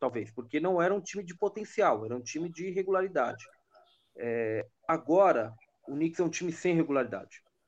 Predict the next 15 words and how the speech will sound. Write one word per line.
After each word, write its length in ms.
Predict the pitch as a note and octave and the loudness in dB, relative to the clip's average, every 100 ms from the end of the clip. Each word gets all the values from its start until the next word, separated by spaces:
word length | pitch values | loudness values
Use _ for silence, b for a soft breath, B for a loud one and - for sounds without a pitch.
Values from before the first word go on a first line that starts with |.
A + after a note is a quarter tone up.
| A2 | -6
O 20 | |
Knicks 220 | D3 C#3+ | -4 0
é 40 | C#3+ | -2
um 40 | |
time 260 | A#2+ D#3 D3 | 0 -4 -2
que 160 | - | 2
oscila 420 | D3+ - - F3 | 2 0 0 2
bastante. 580 | C3+ B2+ - G2+ - - | 2 0 -4 -16 -16 -18
Então, 440 | - A2+ C#3 D#3 D3 | -16 -6 -2 0 -2
assim, 360 | C#3 D3 A2 G#2+ _ _ _ _ _ _ _ _ _ _ b b b _ _ _ | -4 -6 -8 -10 _ _ _ _ _ _ _ _ _ _ b b b _ _ _
é 80 | D3+ | -6
difícil, 460 | D#3+ - A#2 - - _ _ | -6 -6 -6 -8 -18 _ _
é 80 | B2+ | -12
difícil, 400 | C3+ - A2+ A2+ | -10 -8 -10 -10
cara. 200 | - - | -18 -20